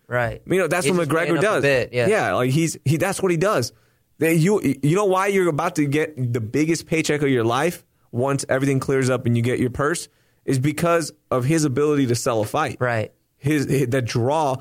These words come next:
Speaker 2: because when Khabib is fighting, you know, let's just say Ferguson, if that fight will, I, I don't think it'll ever happen, it feels like. But if those two were fighting, you're,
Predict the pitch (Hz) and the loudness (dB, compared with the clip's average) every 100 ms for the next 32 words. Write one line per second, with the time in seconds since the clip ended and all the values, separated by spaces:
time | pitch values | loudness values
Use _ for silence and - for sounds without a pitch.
0 | - _ - 143 180 156 139 - 143 139 | -10 _ -8 -2 0 0 -2 0 2 2
1 | 131 131 139 175 151 - 143 143 139 139 | 0 0 0 0 0 -2 0 2 2 2
2 | 135 131 143 135 110 113 123 139 127 127 | 2 0 0 0 0 0 0 -2 0 -2
3 | 120 127 117 - 78 - _ _ _ _ | 0 0 0 -2 -4 -6 _ _ _ _
4 | - 107 101 - 117 127 120 127 95 117 | -6 -4 -4 -6 -4 -4 -2 -2 0 0
5 | 107 - 110 107 113 117 110 85 131 117 | -2 -4 -2 0 0 0 0 0 0 0
6 | 101 - 107 107 101 113 113 - - - | -2 -2 -4 -2 0 -2 -4 -8 -16 -4
7 | 123 - - 135 120 143 160 170 156 - | -4 -2 -2 0 0 0 0 0 0 0
8 | 151 175 147 135 _ _ - 123 180 | 0 2 0 -2 _ _ -6 -2 0